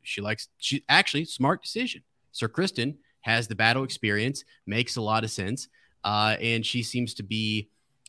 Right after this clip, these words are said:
really kind of, I don't know, like, like, like showing off that, not, not showing off, but showing that she, um, has an understanding of how things work. Like she, she, she feels the weight of being the heir,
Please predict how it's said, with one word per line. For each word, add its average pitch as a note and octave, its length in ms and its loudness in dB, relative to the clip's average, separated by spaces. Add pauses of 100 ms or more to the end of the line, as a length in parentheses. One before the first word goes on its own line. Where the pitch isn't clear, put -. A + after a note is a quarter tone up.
really A#2+ 380 -2
kind A2+ 400 2
of, G#2 480 -4 (140)
I G3+ 80 4
don't D3+ 120 4
know, A#2 60 0
like, B2 220 -2
like, A#2 140 0
like A2+ 180 -2
showing C#3+ 400 4
off A#2+ 180 0
that, A2 240 -2
not, A#2+ 160 -8 (100)
not G#2+ 140 -8
showing G#2 300 -2
off, G#2 200 -2
but - 160 -6
showing C3+ 420 2
that A2 140 -2
she, G#2+ 560 -2
um, F#2+ 460 -2 (380)
has E3+ 120 4
an F#3+ 100 4
understanding F3 500 0
of G2 60 -6
how A#2 120 2
things A#2 480 -2 (420)
work. B2+ 360 2
Like A2+ 140 -2
she, A#2+ 300 -2
she, A2 300 -4
she - 200 -6
feels D3 300 4
the A2+ 100 0
weight A#2 300 4
of G#2 280 0
being G#2+ 380 0 (280)
the G2+ 220 -4
heir, G#2 320 2